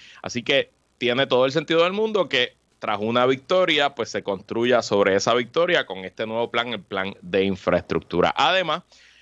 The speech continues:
eh, la infraestructura, gastos de infraestructura es una, son gastos populares, a la, a la gente le gusta que el gobierno invierta ese tipo de asuntos. Eh,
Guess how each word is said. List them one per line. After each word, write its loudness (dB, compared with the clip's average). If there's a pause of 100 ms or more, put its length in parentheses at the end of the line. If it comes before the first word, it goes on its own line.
(180)
eh, 0
la -2
infraestructura, -2
gastos -4
de -4
infraestructura -4
es -4
una, -6
son -10
gastos -4
populares, 2
a 2
la, 2
a -2
la -4
gente -4
le -4
gusta 0
que -2
el -2
gobierno -2
invierta 0 (260)
ese -2
tipo 0
de 4
asuntos. -6
Eh, 0